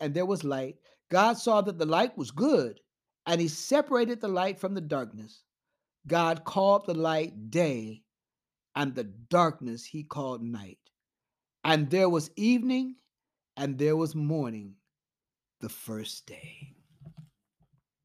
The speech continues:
The first thing God does, as he ho-, hovers over the deep,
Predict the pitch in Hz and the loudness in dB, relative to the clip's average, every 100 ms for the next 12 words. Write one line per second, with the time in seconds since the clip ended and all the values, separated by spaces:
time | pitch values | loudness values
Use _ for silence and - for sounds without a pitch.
0 | _ _ _ _ _ _ - 127 - 175 | _ _ _ _ _ _ -16 -14 0 2
1 | 202 196 - 196 190 147 151 151 147 - | 4 2 0 0 0 0 0 0 -2 -6
2 | 107 98 98 123 - _ _ _ _ _ | -10 -12 -16 -20 -20 _ _ _ _ _
3 | _ _ _ _ _ - 123 - - 147 | _ _ _ _ _ -12 -10 -8 2 6
4 | 170 165 123 160 170 175 156 135 147 151 | 6 2 0 2 4 0 0 4 4 6
5 | 151 147 123 - 113 123 | 2 0 -6 -6 -6 -8